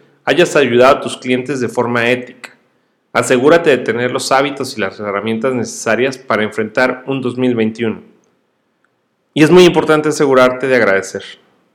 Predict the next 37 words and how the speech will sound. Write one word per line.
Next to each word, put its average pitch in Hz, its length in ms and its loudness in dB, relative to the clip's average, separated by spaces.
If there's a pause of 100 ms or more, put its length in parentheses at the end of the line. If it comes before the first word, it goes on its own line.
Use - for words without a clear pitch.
(220)
Agradecer 113 540 0
que 151 60 -4
hemos 143 180 -2
llegado 117 320 2
hasta 127 180 -4
octubre. 110 380 -8 (580)
Hay 110 80 -8
más 120 220 -2
de 147 60 0
un 151 60 -2
millón 143 240 0
de 135 60 -4
personas 120 420 -6
en 104 100 -6
el 101 40 -6
mundo 113 380 -4
que 110 100 -4
no 104 80 -6
están 107 220 -8
con 104 140 -6
nosotros 113 640 -6
tan 101 200 -4
solo 123 380 0
por 98 140 -6
el 92 100 -14
covid. 90 240 -12 (800)
Aprovechemos 127 680 4
que 151 100 0
nosotros 131 440 -2
sí 165 120 -4
estamos 147 340 -2
aquí 127 240 -2
hoy 113 300 0 (340)
y 123 100 2
hagamos 135 360 2
un 143 180 -4
cambio. 131 400 -2